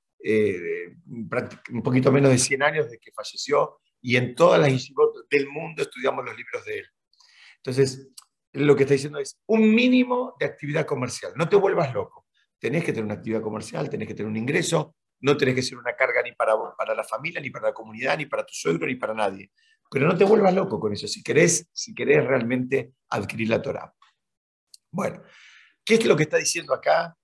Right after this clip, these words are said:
Está diciendo, tenés que poder fijar prioridades. Poder, tenés que poder fijar prioridades, tomar decisiones y sostenerlas. ¿Ok?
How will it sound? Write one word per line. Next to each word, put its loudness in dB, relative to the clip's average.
Está -4
diciendo, -4
tenés 0
que 2
poder 4
fijar -2
prioridades. -6
Poder, 6
tenés 2
que 0
poder 0
fijar -6
prioridades, 0
tomar 2
decisiones -2
y -8
sostenerlas. -2
¿Ok? -10